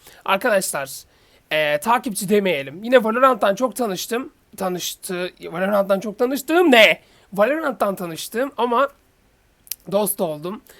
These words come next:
kardeşim oldu. Çok sevdim kendisini. E, hediye olarak da bir, e, V P almak istedim kendisine. E, ve bugün ona yitik gitmeden mağazamızdan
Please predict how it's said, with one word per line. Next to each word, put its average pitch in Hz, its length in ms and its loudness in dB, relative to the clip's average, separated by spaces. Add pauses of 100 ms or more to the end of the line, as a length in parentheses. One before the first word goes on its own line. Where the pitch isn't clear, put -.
(160)
kardeşim 180 500 0
oldu. 185 260 -4
Çok 202 220 -8
sevdim 156 300 -10
kendisini. 151 580 -6 (400)
E, 185 220 4
hediye 277 280 0
olarak 190 420 0
da 254 80 -4
bir, 254 220 -6
e, 170 360 -4
V 233 140 -4
P 277 160 2
almak 214 280 -2
istedim 156 280 -10
kendisine. 156 680 -4 (540)
E, 170 60 -2 (420)
ve 269 260 2 (140)
bugün 226 520 -4 (840)
ona 196 460 -2 (460)
yitik - 560 -8 (240)
gitmeden 185 680 -6 (680)
mağazamızdan 165 920 -4